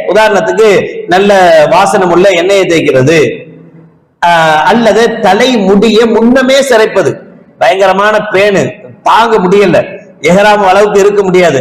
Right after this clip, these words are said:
அஞ்சு நாள் தாங்காது ஹஜ்ஜினுடைய சந்தர்ப்பத்துல என்கிற சூழல். இப்ப அவசியமாக இவர் தலைமுடியை சிரைக்க வேண்டியது இருக்கும். இப்படி ஏதாவது இவருக்கு சிரமம் ஏற்பட்டால் அப்ப ஒண்ணு அதற்கு பகரமாக செஞ்சுக்கலாம், செஞ்சுட்டு அதற்கு பகரமாக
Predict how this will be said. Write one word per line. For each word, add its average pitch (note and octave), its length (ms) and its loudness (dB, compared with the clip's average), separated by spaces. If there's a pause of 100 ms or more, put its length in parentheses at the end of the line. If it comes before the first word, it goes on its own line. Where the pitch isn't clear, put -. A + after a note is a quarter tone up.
அஞ்சு F3 260 -2
நாள் F#3+ 200 0
தாங்காது F#3 460 0
ஹஜ்ஜினுடைய F3 440 -2
சந்தர்ப்பத்துல D#3+ 580 -2 (280)
என்கிற G#3+ 320 0
சூழல். A3 420 0 (320)
இப்ப G#3+ 200 0
அவசியமாக A#3+ 920 2
இவர் B3 220 0
தலைமுடியை A3+ 520 0
சிரைக்க A3 320 0
வேண்டியது A3 320 0
இருக்கும். G#3 440 -2 (440)
இப்படி C#4 380 0 (120)
ஏதாவது C4 580 2
இவருக்கு B3 360 0
சிரமம் A3+ 440 0
ஏற்பட்டால் E3+ 1000 0 (120)
அப்ப D3+ 560 0 (380)
ஒண்ணு B3+ 220 0
அதற்கு G#3 400 0
பகரமாக A3 680 0
செஞ்சுக்கலாம், G3+ 500 0 (300)
செஞ்சுட்டு G3 520 0 (320)
அதற்கு G3 360 0
பகரமாக F#3 580 0